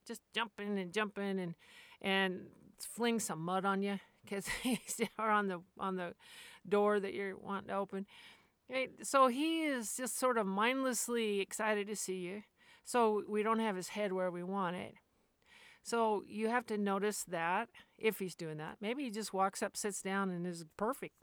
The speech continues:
Awesome. Take note of that, too. He's already been taught that kind of thing, and that's really good. So then you're gonna get him, settle him down if he's all wild and crazy, get the leash on correctly, the right way.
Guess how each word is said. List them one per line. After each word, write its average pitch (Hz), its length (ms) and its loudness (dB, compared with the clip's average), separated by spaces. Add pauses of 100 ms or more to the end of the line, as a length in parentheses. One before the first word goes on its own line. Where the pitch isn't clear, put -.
(140)
Awesome. - 340 -4 (840)
Take 240 220 0
note 247 200 2
of 220 120 2
that, 240 300 -2
too. 277 260 -8 (640)
He's 233 240 -2
already 233 320 6
been 202 200 -2
taught 220 360 2
that 196 220 -2
kind - 200 -10
of - 80 -16
thing, 156 280 -12
and 175 100 -6
that's - 280 -6
really 170 240 -8
good. - 220 -12 (680)
So 262 140 -4
then 262 160 -2
you're 269 100 -4
gonna 269 220 -4
get 240 220 0
him, 269 200 -4 (1700)
settle 220 360 0
him 240 120 2
down 220 260 6
if 240 80 0
he's 226 180 -4
all 226 200 4
wild 226 260 2
and 214 120 -2
crazy, 226 480 -6 (300)
get 208 140 -4
the 220 100 -4
leash 220 320 -2
on 226 180 0
correctly, 214 520 -6
the 214 120 -2
right 185 260 -4
way. 269 240 -4